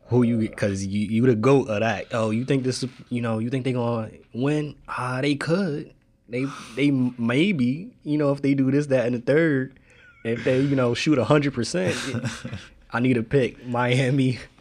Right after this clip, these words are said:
Speaker 1: Boston tonight.
Speaker 2: All right, I'm a, I'm gonna cut out all the small talk and just,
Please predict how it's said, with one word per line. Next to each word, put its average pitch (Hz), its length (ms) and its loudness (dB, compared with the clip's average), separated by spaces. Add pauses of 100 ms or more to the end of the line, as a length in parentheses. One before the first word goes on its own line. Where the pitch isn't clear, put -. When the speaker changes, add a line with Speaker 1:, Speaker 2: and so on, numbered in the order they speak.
(720)
Speaker 1:
Boston 117 460 -2
tonight. 95 320 -8 (720)
Speaker 2:
All - 100 -16
right, - 140 -18 (160)
I'm 107 160 -6
a, 107 140 -4
I'm 98 100 -10
gonna 101 120 -6
cut 101 220 -2
out 92 180 0
all 90 140 2
the 90 100 -4
small 90 280 -6
talk 85 300 -8
and 82 140 -10
just, 85 280 -10